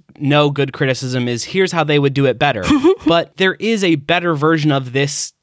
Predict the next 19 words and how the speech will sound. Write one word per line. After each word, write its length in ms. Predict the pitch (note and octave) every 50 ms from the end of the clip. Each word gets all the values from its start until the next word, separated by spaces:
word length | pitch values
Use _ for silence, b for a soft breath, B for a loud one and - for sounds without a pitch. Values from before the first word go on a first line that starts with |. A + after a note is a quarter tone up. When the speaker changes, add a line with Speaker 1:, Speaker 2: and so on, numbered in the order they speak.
| - A#2+ G#2
Speaker 1:
game, 460 | - C3+ C3+ C3+ C3+ C3+ C3+ B2+ A#2
this 160 | C3+ C#3 C#3+
setup 340 | - - D3 C3+ C3 - -
somewhere, 640 | - - - C#3 D3 D3+ B2+ A#2 G#2 G2 F#2 F2+ -
and 100 | C#3 D3+
it's 160 | D#3+ - -
not 220 | G3 G#3 G3+ -
this. 460 | - G3 F#3 - - - - - - - b b b b b b
And 280 | - D3+ D#3 D#3 D3 C#3
we 180 | B2+ C#3 D#3+
can 180 | E3 F#3+ F3 E3+
see 140 | D3+ F3 E3+
that 180 | D#3+ D#3+ C#3
just 160 | B2+ D3 D3 -
from, 220 | - D#3 D3 D3
like, 340 | C#3+ C3+ C3 C3 - - - b b b b b b b b b b _
the 400 | G2+ A#2+ A#2 A#2 C#3+ D3+ D#3 D#3
amount 520 | - C#3+ C#3+ C#3 C3+ C#3 D3+ D#3 D3+ D3 - -
of 480 | - C#3+ C#3 C#3+ C#3 B2+ B2 - -